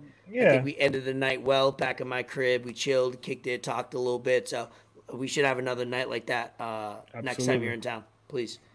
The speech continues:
Speaker 2: Yep.
Speaker 1: Shout out
Speaker 2: About
Speaker 1: Berto.
Speaker 2: it, about it.
Speaker 1: Shout out Publix.
Speaker 2: <laughs> Shout out Publix, for real.
Speaker 1: Ha-, um, let me do mine real quick. Shout outs. Um, shout out, uh, Kelsey Spo.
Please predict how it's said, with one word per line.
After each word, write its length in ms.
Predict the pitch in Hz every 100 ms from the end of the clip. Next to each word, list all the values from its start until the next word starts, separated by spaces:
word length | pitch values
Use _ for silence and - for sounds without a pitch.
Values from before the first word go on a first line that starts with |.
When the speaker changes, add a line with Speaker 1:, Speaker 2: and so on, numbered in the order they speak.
| -
Speaker 2:
Yep. 200 | 113 110 - _ _ _ _ _ _ _ _ _ _ _ _ _ -
Speaker 1:
Shout 220 | 123 101
out 60 |
Speaker 2:
About 200 | 107 113
Speaker 1:
Berto. 20 | 110
Speaker 2:
it, 60 |
about 300 | 110 117 113
it. 100 | 113 - _ -
Speaker 1:
Shout 240 | 160 120
out 100 | 110
Publix. 440 | 127 110 107 - _ - _ _ _
Speaker 2:
<laughs> 440 | _ - _ _ 156
Shout 360 | - 151 -
out 180 | 147 -
Publix, 460 | 151 147 113 107 -
for 180 | -
real. 320 | 107 117 117 107
Speaker 1:
Ha-, 220 | 120 - - - - - 139
um, 380 | 151 147 143 -
let 320 | 135 135 165
me 60 | 180
do 180 | 160 175
mine 340 | 160 165 156
real 140 | 160 160
quick. 340 | - 165 160
Shout 320 | - 151 139
outs. 460 | 147 165 - - - _ _ _ _ _ 131
Um, 680 | 127 127 123 117 110 107 - _ _ _ _ _ _ -
shout 260 | - 151
out, 260 | 151 147 - -
uh, 240 | 127 120
Kelsey 460 | - 156 147 156 143
Spo. 480 | - - 151 185